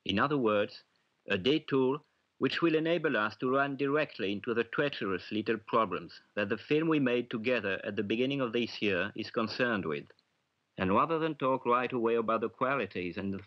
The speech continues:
faults of our film, from one end to the other, we prefer to ask critics, journalists, and spectators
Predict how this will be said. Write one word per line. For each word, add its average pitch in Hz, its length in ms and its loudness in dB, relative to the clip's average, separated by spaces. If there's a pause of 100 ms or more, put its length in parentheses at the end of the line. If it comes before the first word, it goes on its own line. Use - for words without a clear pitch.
faults 127 320 2
of 90 160 -6
our 85 180 2
film, 82 460 -8 (380)
from 104 200 2
one 120 260 2
end 113 300 -4
to 120 80 -4
the 120 220 0
other, 87 340 0 (480)
we 117 100 2
prefer 131 460 0
to 175 240 2
ask 139 240 2
critics, 135 500 -2 (300)
journalists, 110 800 0 (340)
and 107 140 -2
spectators 113 840 0